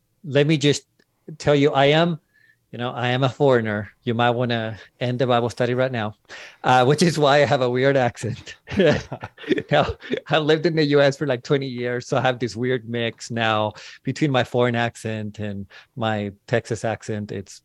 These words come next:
it's weird, uh, but bear with it. Um, okay, so today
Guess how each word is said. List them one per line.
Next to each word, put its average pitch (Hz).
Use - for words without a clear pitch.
it's -
weird, 92
uh, 156
but 135
bear 131
with 101
it. -
Um, 170
okay, 220
so 156
today 135